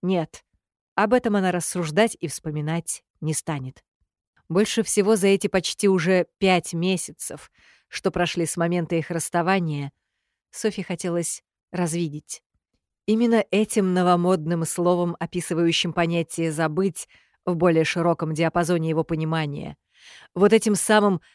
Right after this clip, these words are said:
«развидеть» ей нестерпимо хотелось стереть запечатлевшуюся в памяти сцену, послужившую их расставанию. А ещё навсегда забыть последовавший за той сценой разговор,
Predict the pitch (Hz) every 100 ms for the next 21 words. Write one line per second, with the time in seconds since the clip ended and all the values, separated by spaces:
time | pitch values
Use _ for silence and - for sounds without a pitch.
0 | _ - 202 190 151 170 220 220 156 147
1 | - - - _ _ 208 180 175 170 170
2 | 175 - 196 - 233 214 190 185 196 180
3 | 170 - - 175 170 214 - - _ _
4 | _ _ 175 190 214 - 196 190 190 165
5 | - 175 - 175 - 185 170 156 160 -
6 | - - 202 202 180 - _ _ - 233
7 | 214 190 147 170 - 160 156 156 - 151
8 | - 156 143 127 143 135 139 - _ _
9 | _ _ _ _ - 151 - 175 175 202
10 | - 196 175 160 151 143 - 156 - 170
11 | 175 160 143 - 165 151 156 160 143 -
12 | - 160 151 151 156 160 156 156